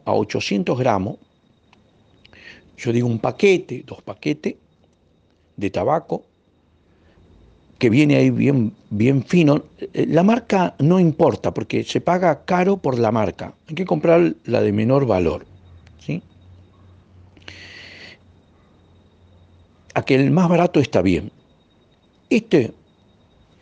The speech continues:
yo puedo usar un paquete o dos paquetes. Un paquete en cinco litros de agua,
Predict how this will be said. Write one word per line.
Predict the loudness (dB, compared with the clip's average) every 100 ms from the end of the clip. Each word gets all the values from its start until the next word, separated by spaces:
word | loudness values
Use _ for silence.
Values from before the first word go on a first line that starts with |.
| -4
yo | -2
puedo |
usar | 0 0 -2 -6 _
un | 2 2
paquete | 0 0 -2 0 2 0 -4 _ _ _ _ -2
o | 0
dos | 0
paquetes. | -2 -4 -4 0
Un | 0
paquete | 0 -2 -2 0 0
en | 2
cinco | 0 -2 0 2
litros | 2 0 -2 0
de | 2
agua, | 0 -2 -10